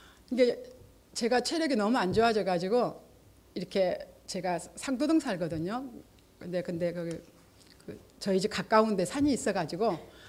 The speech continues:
한 바퀴를 돌면 딱 사십 분이 걸리더라고요. 무조건 딱 출발하면서부터 십 분 스피치 올리강론 책을 들고 다닙니다. 그러면서 듣-,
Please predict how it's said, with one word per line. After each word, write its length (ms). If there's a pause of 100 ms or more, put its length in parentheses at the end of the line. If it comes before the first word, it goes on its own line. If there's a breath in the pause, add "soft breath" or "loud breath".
(120)
한 220
바퀴를 420
돌면 320
딱 140
사십 360
분이 160
걸리더라고요. 720 (520 loud breath)
무조건 420
딱 160
출발하면서부터 1160 (460 soft breath)
십 200
분 100
스피치 360
올리강론 560
책을 260
들고 200
다닙니다. 540 (120)
그러면서 400 (840 soft breath)
듣-, 200